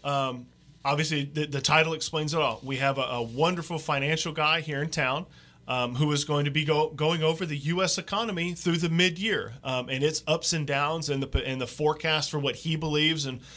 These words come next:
the experts believe what's going to happen with the economy, not through only, not, not only throughout the rest of this year, the last six months of the year, but potentially in the long term. You know, if you're a news person, you've got all the pundits that say it's gonna do this, this, this, this, this.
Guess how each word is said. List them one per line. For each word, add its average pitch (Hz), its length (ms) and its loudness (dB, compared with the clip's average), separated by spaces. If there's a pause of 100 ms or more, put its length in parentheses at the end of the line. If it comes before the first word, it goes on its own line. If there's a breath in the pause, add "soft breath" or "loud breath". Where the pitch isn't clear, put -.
(160 loud breath)
the 139 140 0
experts 147 340 -2
believe 147 300 0
what's 139 180 2
going 139 240 -2
to 143 60 2
happen 143 520 -2
with 143 200 0
the 143 80 0
economy, 139 580 0 (500 loud breath)
not 160 320 6
through 180 220 0
only, 175 260 -2
not, 151 360 0 (120)
not 156 220 0
only 160 220 2
throughout 147 360 0
the 127 120 -6
rest 139 280 0
of 123 120 -8
this 143 200 0
year, 156 140 0
the 139 100 -4
last 135 260 2
six 147 220 -2
months 151 260 -4
of 143 80 -6
the 139 80 -2
year, 151 160 0
but 151 200 -6
potentially 147 580 -2
in 143 140 2
the 139 80 -2
long 175 320 0
term. - 280 -8 (420 loud breath)
You 131 120 -4
know, 139 140 4
if 139 140 -4
you're 131 100 0
a 131 60 0
news 165 240 6
person, 175 420 -2
you've 131 160 -2
got 127 180 4
all 135 120 2
the 135 80 -8
pundits 151 380 -2
that 139 120 -8
say 143 200 -2
it's 135 120 -6
gonna 135 180 -2
do 135 140 0
this, 139 240 0
this, 135 240 -2
this, 135 260 -2
this, 127 260 -4
this. 196 360 0